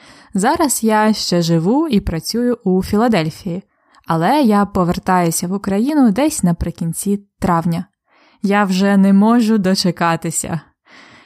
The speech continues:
Якщо ви слухали наші попередні епізоди, то ви знаєте, що зараз на подкасті особливі уроки. Я та мій друг, історик Дмитро, готуємо для вас короткий курс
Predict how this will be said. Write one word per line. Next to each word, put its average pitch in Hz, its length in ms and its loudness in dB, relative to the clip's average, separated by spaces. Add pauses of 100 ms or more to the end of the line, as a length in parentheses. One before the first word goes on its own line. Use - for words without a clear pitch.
(160)
Якщо 208 440 0
ви 285 160 2
слухали 202 520 0
наші 180 300 2
попередні 175 680 -2
епізоди, 202 520 0
то 190 320 0
ви 262 220 0
знаєте, 185 560 0 (340)
що 180 340 -2
зараз 240 400 0
на 175 100 2
подкасті 226 680 -4 (300)
особливі 180 720 2
уроки. 170 540 -2 (680)
Я 294 280 2
та 233 120 -2
мій 185 220 2
друг, 247 360 -2 (180)
історик 196 720 -2
Дмитро, 196 480 0 (300)
готуємо 240 540 2
для 175 200 -2
вас 240 340 -2
короткий 247 600 -2
курс 180 480 -2